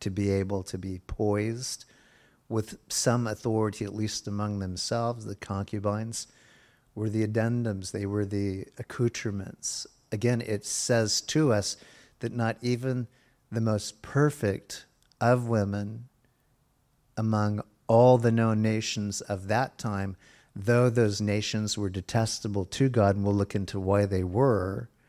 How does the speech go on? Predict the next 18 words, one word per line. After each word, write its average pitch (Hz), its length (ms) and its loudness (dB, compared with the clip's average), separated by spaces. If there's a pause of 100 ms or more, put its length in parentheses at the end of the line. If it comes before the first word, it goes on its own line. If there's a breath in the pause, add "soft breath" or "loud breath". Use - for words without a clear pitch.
(600 soft breath)
was 117 200 2
enough 117 460 2
to 131 100 -2
satisfy 98 1040 -2 (180)
Solomon. 120 540 -4 (1120)
Point 98 240 -4
in 104 80 -6
case. 143 420 -10
You 98 100 -14
can't - 420 -6 (140)
ever 101 360 0 (520 soft breath)
be - 60 -4
satisfied 104 680 2
by 101 100 0
the 95 140 -4
next 101 640 -6
best - 360 -4
thing. 101 460 -10